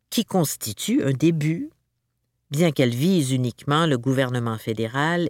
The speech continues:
et les entreprises ayant un champ de compétences fédérales, en laissant jusqu'en deux mille quarante pour restreindre les obstacles à l'accessibilité.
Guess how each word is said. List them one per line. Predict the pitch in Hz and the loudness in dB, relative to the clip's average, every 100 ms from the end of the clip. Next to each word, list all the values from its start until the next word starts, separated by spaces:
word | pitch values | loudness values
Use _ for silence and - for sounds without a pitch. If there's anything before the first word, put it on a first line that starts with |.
| - | 0
et | 139 | 0
les | 131 117 | 0 -2
entreprises | 123 - 113 - 156 170 170 - | -6 -6 -12 -8 -2 0 -2 -4
ayant | 123 123 123 120 | -6 -4 -4 -4
un | 113 | -8
champ | 110 160 | -4 -2
de | 151 | -2
compétences | 127 135 127 117 139 135 - | -2 -4 -4 -4 -2 -4 -4
fédérales, | 117 110 104 123 175 180 - _ _ _ _ _ _ | -4 -4 -2 0 0 0 -4 _ _ _ _ _ _
en | 175 190 | 2 4
laissant | 190 196 - 151 135 | 4 2 0 0 2
jusqu'en | 127 135 - 127 | 0 -2 -2 -4
deux | 123 127 196 | -2 2 4
mille | 170 151 127 | 4 2 0
quarante | - 127 117 123 131 160 _ - _ _ _ _ _ _ _ - | -2 -6 -2 -4 -4 -8 _ -20 _ _ _ _ _ _ _ 0
pour | 160 131 | 0 2
restreindre | 156 147 - 151 156 165 151 127 | 0 0 -4 0 2 0 0 -2
les | 127 117 | -2 0
obstacles | 143 - - - 151 175 - 175 - _ | -2 -2 -10 -4 -4 -4 -6 -6 -6 _
à | 131 | 0
l'accessibilité. | 131 139 - - 123 - 131 120 113 107 - - 185 | 2 0 -4 -4 -4 -4 -4 -2 -4 -8 -8 -8 -8